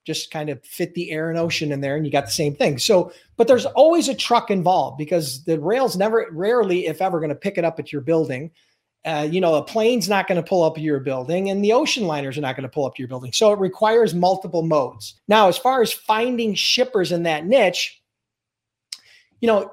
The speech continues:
you're gonna have to, depending upon that, you're gonna have to do some research. Finding intermodal shippers can be challenging. And here's why, because they don't advertise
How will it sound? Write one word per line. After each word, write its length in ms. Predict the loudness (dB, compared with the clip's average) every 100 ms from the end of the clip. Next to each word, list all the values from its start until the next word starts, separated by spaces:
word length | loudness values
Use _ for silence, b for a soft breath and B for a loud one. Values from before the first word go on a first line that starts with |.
| -10
you're 220 | -2 0
gonna 220 | 2 0
have 420 | -2 -4 -4 -8 -8
to, 520 | -2 2 4 4 2
depending 420 | -2 -2 0 0
upon 280 | -2 -4 -2
that, 180 | -4 -4
you're 100 | -6
gonna 140 | -8
have 100 | -10
to 80 | -8
do 80 | -8
some 240 | -6 -4
research. 480 | -2 -2 -4 -10 -12 _
Finding 420 | 0 2 0 0
intermodal 540 | 0 2 2 2 0 -2
shippers 480 | -2 -2 -2 -4 -8
can 480 | -12 -8 -4 -4
be 240 | -4 -6 -6
challenging. 720 | -6 -4 -4 -4 -8 -14 -20 -20 b b -6
And 140 | -2
here's 240 | 2 2
why, 160 | 2 0
because 380 | -2 -2 -4 0
they 160 | 2
don't 220 | 2 0 -2 -4
advertise 920 | -4 -2 -6 -6 -8 -4 -4 -6 -10